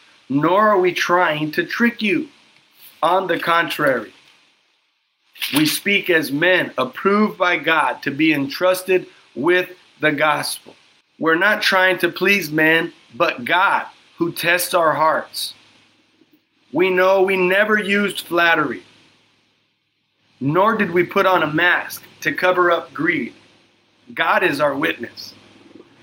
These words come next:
He says, "As God is my witness." We were not looking for praise from men, not from you or anyone else. As apostles of Christ, we could have been a burden to you,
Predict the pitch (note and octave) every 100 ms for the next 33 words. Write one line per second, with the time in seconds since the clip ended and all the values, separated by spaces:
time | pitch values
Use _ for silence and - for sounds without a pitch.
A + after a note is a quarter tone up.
0 | - C3+ C#3 D#3+ D3 C#3+ - D3+ D3 D#3
1 | D#3+ D#3 C#3 C#3+ C#3 D3 C#3+ B2 G#2+ -
2 | - - _ _ _ _ _ _ _ _
3 | _ _ _ C#3 G#3 F#3 E3 E3 E3 E3
4 | D#3+ D3+ C3+ A#2+ - C#3+ C#3+ C3+ - B2
5 | G#2+ A#2 C3+ G#2+ A2 A#2 _ _ _ _
6 | _ _ _ A2+ C3 - C#3 C3+ C3+ C#3
7 | B2 A2 C3 C3+ B2 G#2+ F2+ - - -
8 | _ _ _ _ _ _ _ - B2+ B2
9 | A#2+ - D3+ F3 E3+ E3 - - A2 G2+
10 | A#2 - - _ _ _ - C3+ C#3 C#3
11 | A#2+ A2+ C#3 A2+ B2 E3 E3 - A#2+ A2